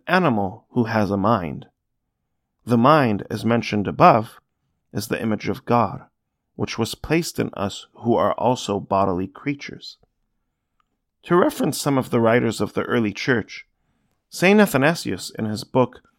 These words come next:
Contra Gentes, the first part to On the Incarnation, explains that letting our animal impulses, urges, and emotions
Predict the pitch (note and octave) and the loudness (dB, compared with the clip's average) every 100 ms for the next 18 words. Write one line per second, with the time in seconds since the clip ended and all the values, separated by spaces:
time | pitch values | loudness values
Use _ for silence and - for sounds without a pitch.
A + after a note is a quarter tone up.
0 | _ - C3 B2 A2+ G2 B2+ B2+ E2+ E2 | _ -4 -2 -2 -2 0 -2 -2 -6 -12
1 | - - _ _ _ _ _ D#3 - E3+ | -16 -20 _ _ _ _ _ -8 -2 -2
2 | D#3+ - C3+ B2+ - - B2+ - A#2 G#2+ | -2 -4 0 0 -2 -4 -4 -2 -4 -4
3 | - A#2+ B2 G#2+ G#2 B2+ B2 - F2+ - | -2 -4 -2 -4 -2 -2 -4 -8 -10 -12
4 | _ _ _ _ _ - - - D3 E3 | _ _ _ _ _ -12 -10 -4 -2 -2
5 | - C3+ - C3+ G3 G#3 D#3 B2+ - C#3 | 0 -2 0 0 2 2 2 0 0 0
6 | C3 A#2+ - C3+ D#3 D3+ G#2 F#2 B2 G#2+ | 2 0 -2 0 0 0 -2 -2 -6 -8
7 | - - D#3+ - A2 - - G#2+ G#2 C3+ | -6 0 0 0 -4 -4 -4 -2 0 2
8 | E3 - F2+ E2+ - | 0 -4 -6 -8 -14